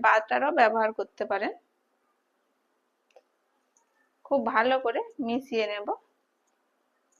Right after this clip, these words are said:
কেকগুলি এইরকমই বাটিতে বেক করব, তাই বাটিতে তেল ব্রাশ করে নিয়েছি।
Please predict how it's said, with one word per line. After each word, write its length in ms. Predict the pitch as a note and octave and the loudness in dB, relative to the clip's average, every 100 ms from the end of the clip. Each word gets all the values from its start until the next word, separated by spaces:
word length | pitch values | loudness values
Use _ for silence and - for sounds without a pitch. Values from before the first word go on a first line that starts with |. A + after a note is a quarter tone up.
| _ _ _ _ _ _ _ _ _ _ _ _ - - _ - | _ _ _ _ _ _ _ _ _ _ _ _ -14 -14 _ -4
কেকগুলি 540 | C4 C4+ - C#4+ B3 - A#3+ | -2 -2 0 0 0 0 0
এইরকমই 500 | C4+ D4+ D4+ C4 D4 F4+ | 4 4 4 -2 0 2
বাটিতে 400 | B3+ C#4 C4+ C#4+ | 2 2 -4 0
বেক 200 | A3 A#3 | 0 -2
করব, 260 | - A#3+ A3 G4+ - _ _ _ - | -2 -4 -2 -8 -12 _ _ _ -2
তাই 100 | B3 A3 | 2 6
বাটিতে 340 | G#3+ C4+ C#4 | 6 4 -4
তেল 240 | C#4 A#3 B3 | 0 2 2
ব্রাশ 260 | B3+ C4 C4+ | 2 0 -2
করে 200 | - C4 | -2 -2
নিয়েছি। 380 | A#3+ A3+ A#3+ | 0 -2 -4